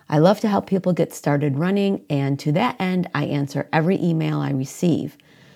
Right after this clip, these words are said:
Many times the questions turn into posts on the blog or YouTube videos,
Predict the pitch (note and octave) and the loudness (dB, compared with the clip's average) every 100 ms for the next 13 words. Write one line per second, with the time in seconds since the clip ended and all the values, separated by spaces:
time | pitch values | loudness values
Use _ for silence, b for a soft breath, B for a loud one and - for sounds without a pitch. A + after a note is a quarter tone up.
0 | b b - F#3 A#3 A3+ G3+ F3 E3 - | b b 2 4 4 2 2 2 0 0
1 | G3 - D#3+ D3+ D3 - D3+ D3+ D3 D#3+ | 0 -2 0 0 0 -2 -2 0 -2 -4
2 | - E3+ F3 F#3+ F3+ E3+ D#3 D#3+ D#3+ D#3 | 0 0 0 0 0 0 0 0 0 0
3 | D#3 B2+ B2 D#3 - F3 C#3+ D#3+ D3+ D#3 | 0 0 0 0 0 -2 2 4 4 2
4 | D3 C#3 | 2 0